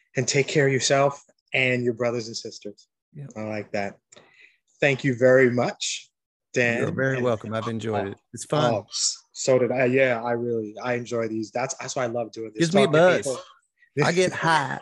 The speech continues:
Speaker 2: today, you know, in a healthy way by doing these things.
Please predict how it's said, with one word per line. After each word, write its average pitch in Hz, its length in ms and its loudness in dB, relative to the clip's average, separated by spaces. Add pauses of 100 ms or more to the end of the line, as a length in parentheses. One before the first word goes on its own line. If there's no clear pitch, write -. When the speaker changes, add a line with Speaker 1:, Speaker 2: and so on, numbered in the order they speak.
(120)
Speaker 2:
today, 135 340 0 (300)
you 143 100 -8
know, 131 220 -10
in 131 120 -4
a 127 60 -2
healthy 143 320 -2
way 117 200 -4
by 113 160 -2
doing 113 300 -4
these 104 180 -10
things. 101 320 -12